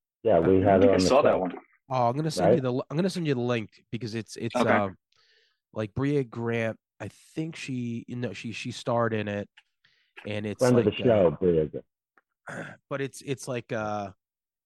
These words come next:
Speaker 2: yeah, like the, the it's just, I don't know, it's hard to explain without really giving it away. I'll just send you the link, but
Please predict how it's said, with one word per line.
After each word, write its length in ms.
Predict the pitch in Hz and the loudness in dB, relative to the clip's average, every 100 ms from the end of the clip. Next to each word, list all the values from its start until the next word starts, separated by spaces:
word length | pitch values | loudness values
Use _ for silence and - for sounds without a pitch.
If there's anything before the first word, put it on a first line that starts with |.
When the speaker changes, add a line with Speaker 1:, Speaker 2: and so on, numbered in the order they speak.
| - | -6
Speaker 2:
yeah, 180 | 143 113 | -2 -2
like 200 | 104 95 | -4 -8
the, 320 | 110 101 98 - - | -6 -6 -6 -10 -10
the 380 | 104 95 92 87 _ _ _ _ _ | -6 -6 -10 -16 _ _ _ _ _
it's 160 | 107 - | -16 -14
just, 240 | - - - - - | -14 -16 -18 -20 -14
I 120 | 113 110 | -6 -4
don't 100 | 98 | -6
know, 60 | |
it's 120 | 110 | -8
hard 200 | 160 147 | -6 -4
to 100 | 147 | -4
explain 520 | 110 - - 123 110 104 | -6 -8 -8 -6 -4 -4
without 280 | 101 104 | -4 -4
really 360 | 107 101 98 95 _ _ - | -4 -4 -4 -6 _ _ -4
giving 220 | 127 110 | -4 -2
it 100 | 101 | -4
away. 220 | 98 101 | -2 0
I'll 120 | 101 120 | -2 -4
just 200 | 143 - | -4 -4
send 180 | 127 | -2
you 60 | 110 | -2
the 80 | 101 | -4
link, 320 | 104 104 87 | -2 -4 -4
but 160 | - | -8